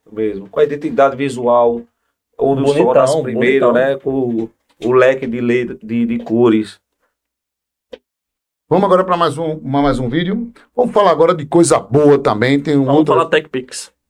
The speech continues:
Speaker 3: Vamos lá, de coisa boa. Falar agora de Vambora. O que é que
Speaker 2: Aí
Speaker 3: tem
Speaker 2: sim.
Speaker 3: de novidade nessa, nessa,
Speaker 1: Ah.
Speaker 3: nesse
Speaker 2: Atração
Speaker 3: empreendimento?
Speaker 2: surpresa, Belmarx.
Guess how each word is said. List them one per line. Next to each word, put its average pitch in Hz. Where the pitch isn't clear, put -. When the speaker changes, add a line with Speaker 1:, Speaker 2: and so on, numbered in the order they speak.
Speaker 3:
Vamos 139
lá, 147
de 151
coisa 147
boa. 170
Falar -
agora 208
de 220
Vambora. 165
O 117
que -
é -
que 139
Speaker 2:
Aí 139
Speaker 3:
tem 233
Speaker 2:
sim. 233
Speaker 3:
de 170
novidade 156
nessa, 143
nessa, 143
Speaker 1:
Ah. 117
Speaker 3:
nesse 151
Speaker 2:
Atração 185
Speaker 3:
empreendimento? 165
Speaker 2:
surpresa, 143
Belmarx. 151